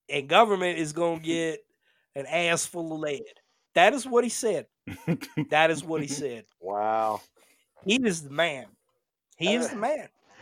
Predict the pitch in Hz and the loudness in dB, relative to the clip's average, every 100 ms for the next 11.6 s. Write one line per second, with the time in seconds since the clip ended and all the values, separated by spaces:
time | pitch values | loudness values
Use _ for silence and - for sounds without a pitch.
0 | 185 190 415 427 339 214 160 175 160 156 | 0 8 8 8 4 2 -2 -2 -2 -4
1 | 170 190 190 247 277 254 262 214 147 143 | -4 -6 -4 0 2 2 2 2 2 0
2 | 135 143 147 139 156 139 135 135 127 143 | 0 0 -2 -4 -4 -4 -2 -4 -4 -6
3 | 131 135 123 120 117 110 110 - _ _ | -6 -6 -4 -2 0 0 -4 -12 _ _
4 | - 104 123 143 - 120 - 110 117 123 | -20 -4 -2 -2 -4 -8 -4 -2 -2 -2
5 | - 101 123 151 127 101 95 - 110 101 | -6 -6 -4 -2 -2 -2 -4 -6 -2 -2
6 | 95 - _ _ _ _ _ _ _ _ | -4 -10 _ _ _ _ _ _ _ _
7 | - 110 110 110 117 113 101 120 120 - | -8 -4 -2 -2 -2 -2 -4 -6 -8 -4
8 | 135 123 247 294 - - 123 123 - 107 | -2 2 2 2 -2 -4 -4 -4 -4 -6
9 | 92 98 87 104 95 - 135 113 92 87 | -4 -6 -6 -6 -6 -6 -6 -6 -6 -8
10 | 80 101 - 151 - 95 90 87 87 85 | -10 -8 -4 -4 -4 -6 -4 -4 -4 -8
11 | - _ _ _ _ | -16 _ _ _ _